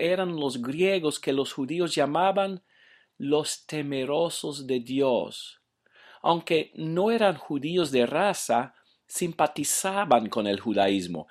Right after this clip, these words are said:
viendo en él algo muy superior a la religión pagana de sus días. Siempre recibían bien el mensaje de Cristo, porque se dieron cuenta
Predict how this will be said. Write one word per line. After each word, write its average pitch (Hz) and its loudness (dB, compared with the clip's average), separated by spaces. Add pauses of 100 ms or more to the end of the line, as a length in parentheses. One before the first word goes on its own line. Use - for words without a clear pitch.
(160)
viendo 170 -2
en 143 0
él 139 4 (160)
algo 143 8
muy 170 -2
superior 147 0
a 131 4
la 127 4
religión 127 0
pagana 135 6
de 113 2
sus 104 -4
días. 98 -2 (560)
Siempre 233 -2
recibían 143 -4
bien 175 -2
el 160 0
mensaje 147 0
de 135 -2
Cristo, - -2 (220)
porque 165 -4
se 160 -4
dieron 185 -2
cuenta - -6